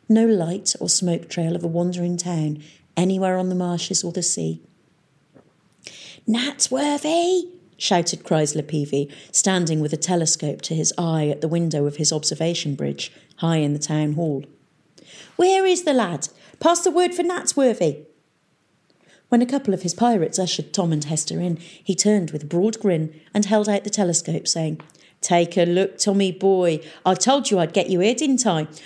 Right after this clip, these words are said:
I told you I'd get fr-, get you through these marshes safe. Now have a look at where we're going." Tom took the telescope and put it to his eye, blinking at the trembling, blurred circle of view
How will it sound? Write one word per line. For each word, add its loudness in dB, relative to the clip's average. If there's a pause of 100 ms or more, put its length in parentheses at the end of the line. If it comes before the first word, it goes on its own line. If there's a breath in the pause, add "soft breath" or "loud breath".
(120 loud breath)
I 2
told 2
you 6
I'd 2
get 0
fr-, -6
get 0
you -2
through 2
these -2
marshes 0
safe. 0 (380 loud breath)
Now 4
have 2
a 2
look 0
at -2
where 2
we're 2
going." -2 (1300 soft breath)
Tom 2
took -2
the -4
telescope -2
and -4
put -2
it -10
to -2
his -6
eye, -2 (340 loud breath)
blinking 2
at -8
the -8
trembling, 0
blurred 2
circle 0
of -6
view 0